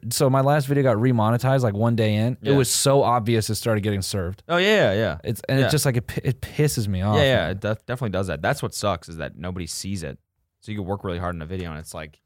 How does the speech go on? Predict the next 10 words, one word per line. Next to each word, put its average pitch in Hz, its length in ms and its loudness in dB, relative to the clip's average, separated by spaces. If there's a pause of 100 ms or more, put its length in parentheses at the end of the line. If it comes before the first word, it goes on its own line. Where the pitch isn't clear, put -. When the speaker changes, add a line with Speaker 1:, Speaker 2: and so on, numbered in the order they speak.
Speaker 1:
It 107 180 -6
gets 139 220 0
suppressed. 143 560 -2
Speaker 2:
Yeah. 107 160 -2
Speaker 1:
It's 90 80 -6
bullshit. 113 480 0
Speaker 2:
Yeah. 95 220 -12 (840)
Speaker 1:
So 117 540 2 (1300)
there's 117 200 -2
that. 110 600 0